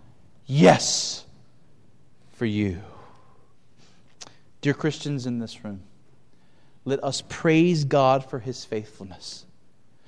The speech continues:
Let us pray for more fruitfulness. And let us stay committed to the foundation of the apostles' teaching with Christ Himself as our cornerstone.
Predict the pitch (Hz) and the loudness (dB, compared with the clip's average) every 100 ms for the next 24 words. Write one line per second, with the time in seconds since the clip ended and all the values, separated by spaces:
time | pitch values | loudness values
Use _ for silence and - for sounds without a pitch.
0 | - - 151 147 156 - - - - 196 | -20 -2 0 2 0 -2 -8 -14 -4 2
1 | 185 160 107 - - - - - 170 147 | 2 2 -4 -12 -20 -20 -20 -4 0 4
2 | 156 165 147 - 156 165 - 120 98 90 | 6 4 2 0 2 2 -2 -12 -12 -14
3 | - - - - - - - - - - | -16 -16 -18 -20 -20 -20 -20 -20 -20 -20
4 | - - 127 123 131 131 - 156 147 151 | -20 -12 -4 -2 -2 -4 -4 -2 -2 -2
5 | 143 135 139 139 139 135 - 135 135 123 | -4 -2 -2 -4 -8 -10 -6 -4 -2 0
6 | 120 - 110 87 - - - - 117 117 | 0 -4 -12 -14 -20 -20 -20 -10 -2 -2
7 | 117 139 131 - 123 - 113 101 - 90 | -2 -6 -8 -10 -16 -12 -12 -12 -16 -20
8 | - - - - - 107 - - 123 117 | -20 -20 -20 -20 -18 -18 -14 -6 -6 -6
9 | - 127 - 123 113 - 110 107 - - | -6 -6 -2 -2 -2 -4 -4 -4 -6 -6
10 | 101 95 - 87 - | -6 -6 -10 -14 -16